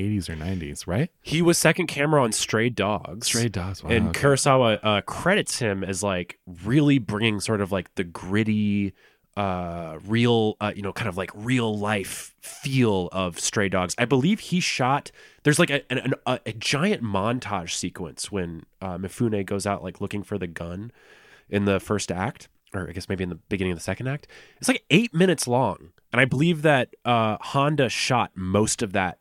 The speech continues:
Speaker 2: montage
Speaker 1: Hmm.
Speaker 2: on the second unit.
Speaker 1: Wow.
Speaker 2: And Kurosawa was, like,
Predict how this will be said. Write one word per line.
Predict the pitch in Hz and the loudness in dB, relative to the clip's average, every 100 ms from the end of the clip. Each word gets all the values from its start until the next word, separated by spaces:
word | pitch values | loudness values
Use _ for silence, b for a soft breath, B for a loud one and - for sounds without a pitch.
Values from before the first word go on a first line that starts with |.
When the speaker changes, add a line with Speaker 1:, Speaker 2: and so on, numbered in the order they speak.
| - | -8
Speaker 2:
montage | 90 87 92 90 - - - | -6 -6 -8 -10 -12 -12 -4
Speaker 1:
Hmm. | 127 156 | 2 4
Speaker 2:
on | 101 | 4
the | 101 | 2
second | 107 - 107 | -2 -4 -6
unit. | 90 90 - _ _ b | -6 -8 -10 _ _ b
Speaker 1:
Wow. | 85 95 85 | -4 -4 0
Speaker 2:
And | 104 | -2
Kurosawa | - 123 - 107 95 | 2 0 2 2 2
was, | 90 92 | 0 -4
like, | 87 | -6